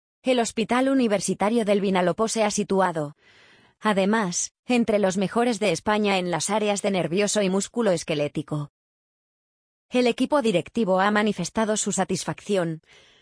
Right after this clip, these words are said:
y ha valorado el compromiso de sus profesionales por ofrecer una atención de la máxima calidad.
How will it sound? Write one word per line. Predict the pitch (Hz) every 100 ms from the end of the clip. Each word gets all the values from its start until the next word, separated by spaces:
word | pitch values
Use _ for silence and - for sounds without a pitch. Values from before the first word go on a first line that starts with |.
| _ - -
y | 226 220
ha |
valorado | 262 208 208 214
el | 202 190
compromiso | 202 165 165 196 196 208
de | 185
sus | 196 165
profesionales | - 180 180 170 160 202 208 -
por | 214 180
ofrecer | 160 156 220 220
una | 226 226 196
atención | 185 165 - 233 240
de | 208
la | 170
máxima | 196 - 208 190
calidad. | 175 165 151 143